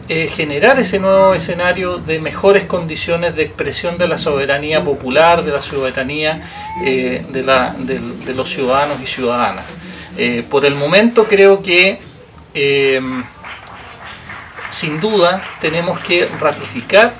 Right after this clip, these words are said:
con mucha fuerza que estamos por una nueva constitución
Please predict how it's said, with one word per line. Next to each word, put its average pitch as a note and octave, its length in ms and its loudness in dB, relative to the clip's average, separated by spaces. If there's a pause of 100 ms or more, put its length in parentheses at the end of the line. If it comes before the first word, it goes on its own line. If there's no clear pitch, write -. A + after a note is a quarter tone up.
(320)
con C#3+ 160 -6
mucha A#3+ 280 0
fuerza A3+ 520 2 (520)
que - 80 -4
estamos G#3+ 680 2 (100)
por F#3 180 -2
una F#3+ 160 0
nueva F#3+ 340 4
constitución E3 680 -4